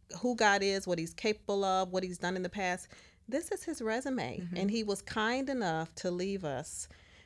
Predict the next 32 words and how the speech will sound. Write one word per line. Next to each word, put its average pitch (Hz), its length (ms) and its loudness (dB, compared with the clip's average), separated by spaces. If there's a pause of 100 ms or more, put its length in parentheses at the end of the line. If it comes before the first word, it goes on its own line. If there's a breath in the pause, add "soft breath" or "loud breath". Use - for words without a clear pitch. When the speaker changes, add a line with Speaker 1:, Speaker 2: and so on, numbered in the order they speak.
Speaker 1:
many 220 380 6
examples 160 800 0
of 170 440 0
what 175 280 2
he's 196 200 -4
done 180 340 0 (200)
f-, 180 80 -6 (100)
uh, 151 380 -2
for 190 180 -2
my 170 280 2 (500)
brothers 180 320 2
and 185 120 2
sisters 190 380 2
that 175 140 6
were 190 140 6
long 202 520 8
before 208 360 8
Speaker 2:
Mm-hmm. 202 80 4
Speaker 1:
me 202 140 4
in 202 80 2
the 185 120 4
Old 190 340 6
and 190 120 2
the 190 60 2
New 190 140 2
Testament. 180 680 -2 (420 loud breath)
And 180 300 4
I 190 120 4
can 226 180 0
draw 202 220 2
from 277 220 -2
that 151 220 -2